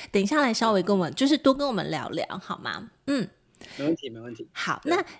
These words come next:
Speaker 1: 呃，就基本上呢，才，就是，呃，来接受男生悄悄话的访谈，我们会有几个基本款的问题。所以第一个问题呢，就是想问问看 Sam，呃，Sam 的心，心目当中有没有一位欣赏的女性？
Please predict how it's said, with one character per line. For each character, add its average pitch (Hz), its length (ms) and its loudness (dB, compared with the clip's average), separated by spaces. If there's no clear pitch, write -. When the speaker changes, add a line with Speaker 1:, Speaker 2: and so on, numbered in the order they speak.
Speaker 1:
呃， 196 360 2
就 330 160 4
基 359 180 2
本 233 200 6
上 220 300 2
呢， 190 140 2
才， 208 200 -2
就 226 200 -2
是， 202 400 2
呃， 160 260 0
来 160 320 -2
接 208 260 2
受 220 360 2
男 165 180 0
生 208 180 0
悄 214 140 0
悄 214 160 0
话 247 140 -2
的 220 100 -2
访 - 220 -6
谈， 151 160 -8
我 147 40 -6
们 175 80 -2
会 285 120 6
有 247 60 8
几 151 200 0
个 175 100 -2
基 262 220 0
本 190 180 2
款 - 240 -4
的 - 120 -10
问 208 240 4
题。 - 280 -10
所 - 120 2
以 330 80 8
第 330 200 0
一 466 80 0
个 262 160 6
问 262 200 6
题 233 200 4
呢， 180 260 2
就 254 140 2
是 254 60 0
想 196 180 -2
问 190 160 2
问 185 100 2
看 180 240 -2
Sam， 165 300 -6
呃， 196 320 -2
Sam 359 420 4
的 208 120 6
心， - 440 -4
心 - 240 0
目 311 160 6
当 226 240 0
中 214 240 2
有 190 80 4
没 180 120 2
有 190 40 4
一 170 120 0
位 190 160 4
欣 214 280 2
赏 - 240 -2
的 208 80 -8
女 - 240 -6
性？ - 320 -6